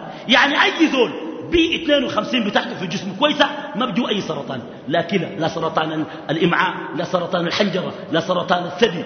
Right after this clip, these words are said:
للمرأة، لا سرطان كده، لا سرطان المثانة، لا سرطان المستقيم، لا سرطان الرئة، لا سرطان المخ، ال-، المخ. دي بي اثنين وخمسين. النيكوتين بينتهي منه. عشان كده قال لك لا يقال أن السجاير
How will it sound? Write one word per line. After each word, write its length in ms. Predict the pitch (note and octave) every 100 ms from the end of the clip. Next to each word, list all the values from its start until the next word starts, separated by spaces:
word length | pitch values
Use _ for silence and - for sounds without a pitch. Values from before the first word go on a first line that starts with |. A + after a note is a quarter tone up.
| -
للمرأة، 480 | D#3+ F3+ G#3 F3+ C#3 -
لا 100 | D#3+
سرطان 400 | F#3 F#3+ F3+ G3 F3+
كده، 200 | A#3 F#3 - -
لا 120 | F3
سرطان 460 | F#3 G3 F#3+ F#3+ F#3+
المثانة، 720 | F#3 F#3 A#3 A#3 F#3 - -
لا 120 | E3 F3+
سرطان 440 | G3+ F#3 G3 G3
المستقيم، 840 | F#3+ F#3 A3+ - C#4+ G#3 - - G3
لا 160 | G#3+
سرطان 420 | G3+ A3 G#3+ A3 A3+
الرئة، 320 | D4 D#4+ G3+ - - - -
لا 160 | A3+ B3
سرطان 380 | B3 B3+ B3 C4
المخ، 280 | B3+ D#4+ F#4+ - - -
ال-، 220 | G#3 F#3+
المخ. 320 | B3 D#4 C4+ - - - - - - -
دي 180 | E3+ E4+
بي 200 | F#4 E4
اثنين 140 | - B3+
وخمسين. 360 | F#3+ - E3+ - - D4
النيكوتين 560 | D#4+ F4+ E4+ E4 G4+ F4+
بينتهي 280 | C4 E4+
منه. 280 | C#4+ A3+ F#3 - - -
عشان 160 | F3+ C4+
كده 220 | F#4 F#4
قال 240 | D#4+ D4+
لك 180 | F4+ F#4 - - G#3+
لا 200 | D4+ E4
يقال 560 | D4+ D4+ - D#4+ F#3 A#3 - - B3+
أن 360 | D4 C4 G#3+
السجاير 760 | F#3+ G3+ A3 G#3 D#4+ E4+ F4